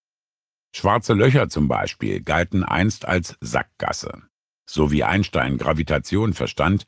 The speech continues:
müsste alles, was in einem schwarzen Loch landet, für immer verloren sein. Doch Stephen Hawking argumentierte,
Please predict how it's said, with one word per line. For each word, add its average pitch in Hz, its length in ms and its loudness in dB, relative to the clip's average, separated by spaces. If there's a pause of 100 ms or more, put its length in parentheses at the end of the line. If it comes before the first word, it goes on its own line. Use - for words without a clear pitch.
(320)
müsste 104 400 2
alles, - 520 -2
was 85 200 0
in 104 80 4
einem 90 240 2
schwarzen 82 440 0
Loch 113 280 0
landet, 76 480 0 (180)
für - 240 2 (140)
immer 110 340 6
verloren 120 600 2
sein. 50 420 -4 (800)
Doch 71 180 4
Stephen - 540 2
Hawking 64 540 -2
argumentierte, 62 840 0